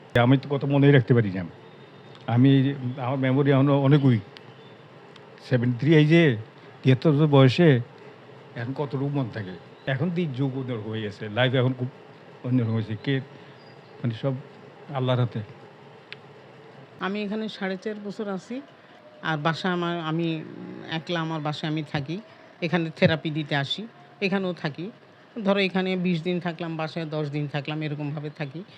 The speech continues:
Speaker 2: তো এখানে খারাপ লাগে না, বাসায় ধরো একা, তবুও আর কি বা-, ভাই বোন, বা-, ভাই বোন মানে পাশাপাশি একটা বোন থাকে, ওনার বাসায় যাই। উনিও একলা থাকে, ওনার ছেলেমেয়েরাও বাইরে কেউ নাই। তবুও আমি মাঝে মধ্যে ওনার সাথে ঈদ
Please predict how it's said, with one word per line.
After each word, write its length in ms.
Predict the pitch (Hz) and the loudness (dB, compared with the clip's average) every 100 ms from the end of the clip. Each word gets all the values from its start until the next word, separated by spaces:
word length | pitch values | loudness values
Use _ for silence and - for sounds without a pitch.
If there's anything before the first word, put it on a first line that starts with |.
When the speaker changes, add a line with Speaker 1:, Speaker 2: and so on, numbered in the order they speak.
| - - | -20 -8
Speaker 2:
তো 240 | 196 180 160 156 175 | -2 0 -2 -6 -6
এখানে 340 | 196 208 202 | -2 -2 -2
খারাপ 300 | 185 196 180 | -4 -8 -6
লাগে 200 | 175 151 | -6 -6
না, 120 | 151 | -6
বাসায় 400 | 190 175 160 190 | -4 -4 -2 -4
ধরো 200 | 180 180 | -2 -2
একা, 360 | 175 160 156 175 - - - - - - 247 - | 0 -2 -4 -10 -12 -20 -20 -20 -20 -18 -12 -6
তবুও 280 | 254 240 247 | -4 -2 -2
আর 100 | 214 | -4
কি 160 | 220 | -4
বা-, 480 | 185 185 175 175 165 | -4 -4 -6 -6 -4
ভাই 180 | 156 180 | 0 0
বোন, 320 | 170 180 170 - 165 156 | 0 -2 -4 -6 -8 -6
বা-, 140 | 170 160 | -2 -2
ভাই 380 | 151 202 254 | 0 0 0
বোন 440 | 247 185 196 233 285 | -4 -6 -2 -2 -2
মানে 240 | 285 294 240 | -4 -6 -4
পাশাপাশি 500 | - 180 - 214 202 | -2 -4 -4 -8 -6
একটা 180 | 208 208 | -6 -4
বোন 260 | 175 185 180 | -4 -2 -4
থাকে, 260 | 190 190 | -6 -8
ওনার 280 | 254 180 175 | -6 -4 -4
বাসায় 300 | 170 160 185 | -6 -8 -8
যাই। 180 | 170 185 - - - | -6 -6 -8 -20 -6
উনিও 220 | 214 226 220 | 0 4 4
একলা 260 | 190 190 | 4 0
থাকে, 240 | 180 165 165 | -2 -2 -2
ওনার 180 | 160 165 | -2 -4
ছেলেমেয়েরাও 460 | 185 170 160 165 | -6 -4 -4 -4
বাইরে 260 | 160 151 147 | -4 -4 -4
কেউ 220 | 143 151 | -6 -8
নাই। 180 | 143 147 - - - - | -6 -8 -12 -20 -16 -4
তবুও 200 | 302 277 | 2 4
আমি 100 | 233 | 4
মাঝে 220 | 208 185 | 2 2
মধ্যে 200 | 196 180 | 2 2
ওনার 160 | 170 175 | 2 0
সাথে 260 | - 170 | -2 -2
ঈদ 100 | 175 | -2